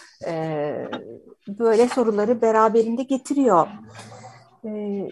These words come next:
bu eşya nedir diye bir soru da, e, not almışım ben aslında düşünürken. Hani neye eşya, e,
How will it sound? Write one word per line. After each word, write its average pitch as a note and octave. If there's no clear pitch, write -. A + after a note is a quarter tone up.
bu B3
eşya D#4+
nedir F#4
diye C4
bir C4+
soru C#4
da, A3
e, E3
not G3
almışım F#3
ben F#3
aslında F#3
düşünürken. G3+
Hani A3
neye C4
eşya, F3+
e, D#3+